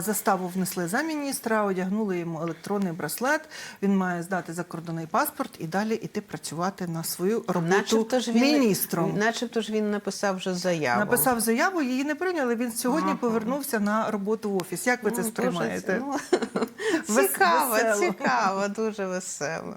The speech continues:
Speaker 1: Можна сказати, що Україна зараз в ситуації політичної турбулентності знаходиться? Ну, тобто ми розуміємо, що скоро двадцяте травня, п'ятиріччя інаугурації Зеленського. Е, час від часу я розумію, що,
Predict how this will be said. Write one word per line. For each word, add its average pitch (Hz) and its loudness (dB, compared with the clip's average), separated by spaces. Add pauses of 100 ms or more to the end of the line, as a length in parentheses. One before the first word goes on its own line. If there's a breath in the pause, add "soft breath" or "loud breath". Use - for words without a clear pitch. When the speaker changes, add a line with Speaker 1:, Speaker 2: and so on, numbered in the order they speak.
(800 loud breath)
Speaker 1:
Можна 349 0
сказати, 247 -2
що - -4
Україна 220 -4
зараз 208 -4 (220)
в 175 -10
ситуації 220 -6
політичної 190 -10
турбулентності 170 -12
знаходиться? - -18 (400 loud breath)
Ну, - -4
тобто 202 0
ми 262 4
розуміємо, 214 2
що 196 -4
скоро 202 -2
двадцяте 185 -2
травня, 233 0
п'ятиріччя 185 -4
інаугурації 180 -2
Зеленського. 190 -2 (520 loud breath)
Е, 196 4
час 180 0
від 202 -4
часу 202 2
я 196 2
розумію, 190 2
що, - -2